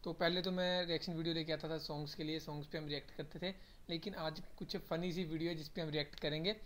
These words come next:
तो title और thumbnail देख के आपको पता चल ही गया होगा, most of the बंदों को पता चल गया होगा कि आज रिएक्शन किस पे होने वाला है। गोलू है एक लड़का जो कि माजा ब्लॉग song था प्रेम टिल्लों का, तो उसमें इसकी आवाज़ ली हुई थी, तो वहाँ से ये लड़का famous हुआ है। फिर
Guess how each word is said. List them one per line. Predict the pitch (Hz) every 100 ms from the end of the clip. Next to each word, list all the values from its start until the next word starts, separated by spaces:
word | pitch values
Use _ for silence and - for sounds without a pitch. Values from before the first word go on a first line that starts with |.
| - - -
तो | 156 151 151
title | 156 156 185 185 185
और | 156 160
thumbnail | 156 151
देख | 151 151
के | 147
आपको | -
पता | 151 151
चल | 147 147
ही | 147
गया | 147
होगा, | 143 147 151 - 165
most | 160 175
of | 160
the | 160
बंदों | 156 156
को | 151
पता | 156
चल | 151 147
गया | 143 147
होगा | 143
कि | 139 156
आज | 135
रिएक्शन | 143 139 -
किस | 147 139
पे | 160
होने | 143
वाला | 143 151
है। | 185 - - - - -
गोलू | 175 180 190 185
है | 185
एक | 170 160
लड़का | 160 156 156 180 156
जो | 165 151 175
कि | 170 175
माजा | 151 147 160 151
ब्लॉग | 156 147
song | 165 147 147
था | 165 165 -
प्रेम | 151 151 147
टिल्लों | 185 156 156
का, | 156 190 - - - - - - -
तो | 160 151 156
उसमें | 160 180 175
इसकी | 160 - 170
आवाज़ | 143 139 143
ली | 131 143
हुई | 151 156
थी, | 185 190 - - - -
तो |
वहाँ | 151 147 147
से | 160
ये | 151 139
लड़का | 135 156 143 -
famous | 139 139 131
हुआ | 147
है। | 143 -
फिर | 143